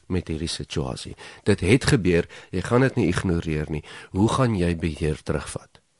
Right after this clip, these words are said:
En dit is jou eie pad wat jy met, jy moet loop. Daarmee kan mens nou nie vir iemand voorsê nie. Maar jy sal 'n strategie moet kry.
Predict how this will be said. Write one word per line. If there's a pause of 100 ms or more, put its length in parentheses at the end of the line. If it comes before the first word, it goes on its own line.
(260)
En
dit
is
jou
eie
pad
wat
jy
met,
jy
moet
loop.
Daarmee
kan
mens
nou
nie
vir
iemand
voorsê
nie. (440)
Maar
jy
sal (280)
'n
strategie
moet
kry.